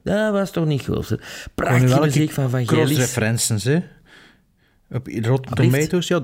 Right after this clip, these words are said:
Speaker 2: doe maar verder. Ik kan u ondertussen een keer opzoeken op Rotten Tomatoes. Op I M D B is dat zeven op tien.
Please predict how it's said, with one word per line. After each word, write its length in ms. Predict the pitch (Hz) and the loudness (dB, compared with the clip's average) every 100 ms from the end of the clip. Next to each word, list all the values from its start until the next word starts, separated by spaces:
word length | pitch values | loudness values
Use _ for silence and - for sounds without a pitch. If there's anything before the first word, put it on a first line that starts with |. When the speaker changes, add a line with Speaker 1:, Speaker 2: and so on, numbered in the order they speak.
| - | -2
Speaker 2:
doe 140 | 151 143 | 0 2
maar 100 | 123 | 2
verder. 280 | 156 143 | 0 -2
Ik 80 | - | -4
kan 160 | - 147 | 0 2
u 20 | |
ondertussen 420 | 139 131 165 165 | 2 0 -2 -2
een 60 | 175 | 0
keer 120 | 156 | 0
opzoeken 300 | 165 165 151 | -2 -4 -4
op 60 | - | -2
Rotten 240 | 147 135 | -2 0
Tomatoes. 520 | 131 117 98 90 - - | 0 2 2 -2 -6 -4
Op 200 | 127 120 | -4 0
I 180 | 160 160 | 2 2
M 60 | |
D 160 | 143 117 | 2 2
B 60 | 147 202 233 | 2 2 0
is 220 | - 165 - | -4 -4 0
dat 220 | 185 240 _ _ _ | 0 0 _ _ _
zeven 400 | 117 131 170 165 | -2 2 2 2
op 160 | 151 - | 0 0
tien. 280 | 113 82 | 0 0